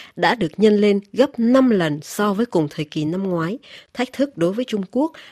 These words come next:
là than đá bảo đảm đến sáu mươi phần trăm các nguồn cung cấp điện lực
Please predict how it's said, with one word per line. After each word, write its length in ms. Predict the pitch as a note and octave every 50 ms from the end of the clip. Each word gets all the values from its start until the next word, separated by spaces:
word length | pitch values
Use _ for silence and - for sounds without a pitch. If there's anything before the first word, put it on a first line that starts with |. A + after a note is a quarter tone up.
| _ -
là 380 | F#3 G3 G3 F#3+ F#3 F3+ F3+
than 280 | F3+ - - C4+ C4 B3
đá 200 | A3+ G#3+ A#3+ D4 G3
bảo 220 | F3+ E3+ D#3 D3+
đảm 260 | D3+ E3 D3 C#3+ D#3+
đến 100 | C#3 F3+
sáu 240 | A3 - - G3+ G#3+
mươi 140 | D4+ E4 B3
phần 200 | - F3+ D#3 D3
trăm 200 | - A3 G#3+ A3
các 180 | - C#4+ D4 A3
nguồn 220 | F#3 D#3+ D3 D#3
cung 260 | - - - A3+ A3
cấp 260 | G#3+ - C#4+ D4 -
điện 140 | F3+ E3 -
lực 180 | - D#3 D3